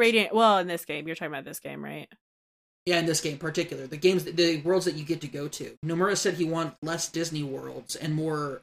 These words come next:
Speaker 2: um, like, original worlds, like Hollow Bastion slash Radiant Garden.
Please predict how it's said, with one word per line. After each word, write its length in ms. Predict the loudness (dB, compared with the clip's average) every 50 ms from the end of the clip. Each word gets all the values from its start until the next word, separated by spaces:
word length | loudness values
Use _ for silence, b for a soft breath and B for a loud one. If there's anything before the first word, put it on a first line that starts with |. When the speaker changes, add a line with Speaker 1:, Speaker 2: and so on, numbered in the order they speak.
| _ -10
Speaker 2:
um, 480 | -8 -8 -8 -12 -12 -12 -12 -14 -14 _ _ _ _ _ _ -10
like, 140 | -10 -10 -10 -10 _ _ _ _ -4
original 440 | -2 0 0 0 0 2 2 4 4
worlds, 340 | 6 6 6 6 4 4 0
like 120 | -4 -8 -6 -4
Hollow 180 | -4 -4 -2
Bastion 680 | -4 -6 -6 -8 -8 -6 -4 -4 -4 -4 -4 -4 -6 -6
slash 300 | -6 -4 -4 -4 -4 -4
Radiant 300 | -2 -2 -2 -4 -4 -6
Garden. 380 | -6 -6 -4 -4 -4 -4 -6